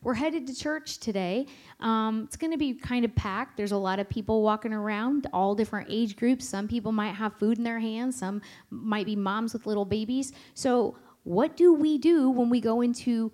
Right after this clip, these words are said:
church? Are we running around? Are we being crazy? Are we being loud? If we're gonna go into a restaurant, you know, are we gonna go in like, you know,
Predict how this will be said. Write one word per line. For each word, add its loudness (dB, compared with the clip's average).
church? -6
Are 2
we 4
running 2
around? 2
Are -4
we -2
being -6
crazy? 2
Are -4
we -2
being -4
loud? 4
If -2
we're 0
gonna 2
go 4
into 0
a 4
restaurant, 0
you -2
know, 2
are 4
we 2
gonna 2
go 4
in 2
like, 0
you 2
know, 2